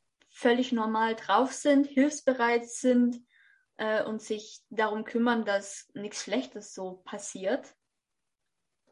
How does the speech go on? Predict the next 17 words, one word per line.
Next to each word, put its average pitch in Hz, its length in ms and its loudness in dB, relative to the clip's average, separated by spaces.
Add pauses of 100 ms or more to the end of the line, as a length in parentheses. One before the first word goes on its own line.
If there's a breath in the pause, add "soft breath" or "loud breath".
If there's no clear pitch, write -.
Weil - 360 -2
ich - 220 -6
würde 302 220 6
mich 269 180 6
mit 262 100 8
den 247 120 6
drei 226 160 -4
Fragezeichen 254 720 2
wahrscheinlich 233 440 -2
super 254 340 4
verstehen. 262 420 0
Ich 233 140 -4
hätte 226 140 -4
damit 220 300 -4
kein 226 320 0
Problem 247 560 4
so. 190 300 -8